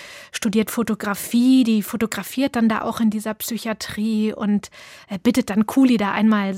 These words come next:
die Fotos von ihr zu entwickeln und dann kriegt er also ganz rote Ohren beim Durchblättern, weil da also auch so Nacktporträts von Anne da drauf sind. Große Aufregung natürlich dann auch bei den Nonnen. Ja, darf jetzt diese Anne die Fotos, äh, da aufhängen? Also sie finden sich,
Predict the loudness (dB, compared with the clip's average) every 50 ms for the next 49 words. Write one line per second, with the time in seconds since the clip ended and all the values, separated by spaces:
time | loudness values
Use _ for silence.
0 | -8 -12 -12 -10 -8 -8 -8 -8 0 2 2 2 4 2 -2 -2 -4 -4 -6 -4
1 | -4 -6 -6 -6 -8 -8 -4 -4 -6 -4 -4 -6 -4 -2 -2 -2 -2 -2 -4 -6
2 | -8 -6 -6 -6 -8 -8 -12 -20 -20 -20 -20 -20 _ _ -4 -4 -2 0 0 0
3 | 0 0 0 0 0 2 2 2 2 2 2 -2 0 0 2 2 2 2 2 2
4 | 2 4 4 4 4 2 0 -4 -4 -4 -4 -2 -2 -2 -2 -2 -2 -4 -6 -6
5 | -8 -8 -10 -10 -10 -10 -10 -8 -8 -6 -6 -6 -6 -8 -12 -14 -16 -20 -20 -12
6 | -10 -10 -10 -10 -12 -12 -10 -10 -8 -8 -8 -8 -8 -6 -4 -2 -2 0 -2 0
7 | 0 0 0 0 -2 -4 -6 -6 -4 -2 -2 -2 0 0 0 0 0 4 4 4
8 | 4 4 0 2 2 2 2 2 -2 -2 -2 -2 -2 -4 -6 -6 -6 -8 -8 -10
9 | -10 -8 -4 0 2 2 2 4 2 2 2 2 0 0 -2 -2 -4 -6 -8 -8
10 | -8 -8 -8 -6 -8 -10 -10 -8 -10 -8 -8 -8 -6 -4 -2 -2 -2 -2 -4 -6
11 | -6 -8 -6 -6 -6 -8 -8 -10 -14 -16 -16 -16 -14 -14 -16 -14 -8 -6 -4 -4
12 | -4 -2 -2 -4 -4 -4 -4 0 2 2 2 2 2 2 2 2 0 2 2 2
13 | 2 2 -2 -4 -4 -4 -6 -6 -8